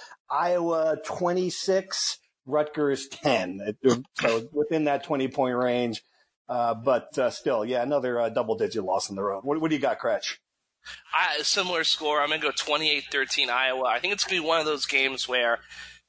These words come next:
Speaker 2: throughout the game, at the end of the t-, day, you look at the scoreboard, it doesn't look too bad, but in the span of the game, never once did you think Rutgers could seriously have a chance to win the game.
Speaker 1: Right.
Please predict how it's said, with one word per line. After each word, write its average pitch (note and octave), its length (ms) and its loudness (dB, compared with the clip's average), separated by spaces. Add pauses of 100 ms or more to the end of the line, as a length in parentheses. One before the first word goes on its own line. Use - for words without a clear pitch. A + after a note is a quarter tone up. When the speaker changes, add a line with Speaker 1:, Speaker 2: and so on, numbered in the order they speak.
(200)
Speaker 2:
throughout C#3+ 400 -2
the F#3+ 60 -2
game, E3+ 500 0
at B2+ 100 -4
the C#3 100 0
end D#3+ 120 2
of E3 60 -2
the D3 100 0 (140)
t-, - 100 0 (140)
day, C#3+ 240 0
you C#3 160 -2
look D#3+ 140 -4
at E3+ 80 -6
the D#3+ 80 -6
scoreboard, D#3+ 580 0
it C#3+ 40 -6
doesn't E3 220 2
look A#3 160 -2
too - 240 -2
bad, G3+ 440 0 (360)
but D3+ 160 4 (460)
in D#3+ 120 -6
the D3 80 -2
span G3 420 2
of G#3 40 -6
the F#3 80 -2
game, D#3+ 340 0 (140)
never F#3 280 2
once D3 400 2
did C3 180 -2
you C3+ 80 0
think B2+ 320 -2
Rutgers B2 300 2
could - 140 -12
seriously B2 440 2
have A#2 120 4
a A2 40 -2
chance A2 320 2
to - 80 -6
win G#2 140 0
the G2 60 -8
game. - 240 0 (260)
Speaker 1:
Right. G#2+ 160 4